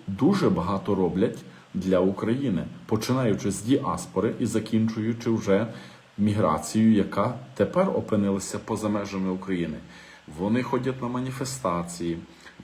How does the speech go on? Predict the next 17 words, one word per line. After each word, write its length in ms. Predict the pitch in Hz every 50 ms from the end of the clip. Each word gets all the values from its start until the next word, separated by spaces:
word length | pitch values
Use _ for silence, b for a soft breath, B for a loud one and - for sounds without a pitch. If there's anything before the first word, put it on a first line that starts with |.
| -
вони 440 | 98 107 107 104 110 113 117 123 127
ходять 440 | 123 - - 110 101 120 120 120 -
на 80 | 117
пікети 520 | 113 - 113 110 - - 104 107 - - 120
урядів, 600 | - - 120 110 110 104 95 85 90 95 92 90 87 B B B B B B B B - -
е, 280 | 92 90 90 90 90
на, 200 | 87 92 95 101
у 140 | 95 107 113
своїх 460 | - - - 104 95 85 82 - -
містах, 360 | 101 98 - - - - - 123 -
де 60 | 107 98
вони 220 | 95 95 95 95
пробувають, 680 | 92 - 98 95 92 90 90 90 92 87 85 78 - -
а 80 | 76
то 140 | 78 - 92
й 40 | 92
центральних 680 | 87 - - 107 98 - - 113 120 143 156 147 143